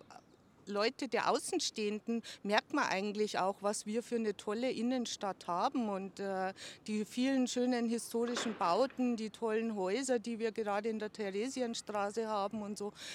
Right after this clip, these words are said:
das beeindruckt die Menschen unwahrscheinlich. Und das ist eigentlich, ich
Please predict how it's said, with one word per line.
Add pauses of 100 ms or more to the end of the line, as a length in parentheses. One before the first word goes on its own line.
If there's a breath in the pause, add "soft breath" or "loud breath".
(120)
das
beeindruckt
die
Menschen
unwahrscheinlich.
Und
das
ist
eigentlich,
ich